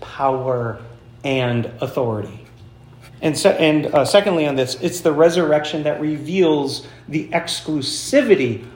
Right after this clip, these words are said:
of Jesus. If you look back with me in the messages here in chapter four, you'll remember that as Peter and John continue to get called before higher and higher authorities,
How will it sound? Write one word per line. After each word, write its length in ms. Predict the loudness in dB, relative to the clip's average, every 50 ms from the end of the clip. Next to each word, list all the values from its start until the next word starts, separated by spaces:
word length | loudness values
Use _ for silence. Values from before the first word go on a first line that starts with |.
| -2 0
of 220 | 0 0 0 0
Jesus. 720 | -2 0 0 0 -2 -4 -8 -8 -12 -12 -12 -12 -14 -16 -18 -20 -20 -20 -20 -20 -20 -20 -20 -20 -20 -20 -8 -6
If 120 | -2 2
you 80 | 4 6
look 160 | 6 6 6
back 200 | 6 6 6 4
with 160 | 2 0 2
me 280 | 2 2 2 2 4 2
in 140 | 2 4 4
the 260 | 4 4 4 2 2
messages 480 | 2 2 2 2 -2 -2 -2 -4 -6 -4
here 260 | -2 -2 -2 -2 -2
in 140 | -2 -4 -4
chapter 360 | -2 -2 -2 -2 -2 -6 -6
four, 640 | -8 0 4 6 8 8 8 6 2 0 -6 -12 -16 -20 -20 -20 -20 -20 -20 -20 -20 -20 -20 -20 -18 -10 0
you'll 180 | 4 6 8
remember 400 | 8 8 8 8 6 6 6 6
that 240 | 8 8 6 6 6
as 460 | 4 2 6 6 6 4 4 0 -4 -8 -14 -16 -14
Peter 320 | -8 -6 -2 0 0 2 0
and 120 | 0 0
John 320 | 0 2 2 2 2 0 -2 -4
continue 480 | -6 -6 -6 -6 -8 -6 -4 -4 -2
to 120 | -2 -2 -2
get 200 | -2 -6 -8 -4
called 420 | 0 4 6 6 6 4 2 0
before 300 | -4 -4 -2 0 0 0
higher 400 | 0 -2 0 2 2 2 4 2
and 100 | 2 2
higher 240 | 2 4 4 4 4
authorities, 720 | 2 2 4 4 4 4 4 2 0 -4 -6 -8 -10 -14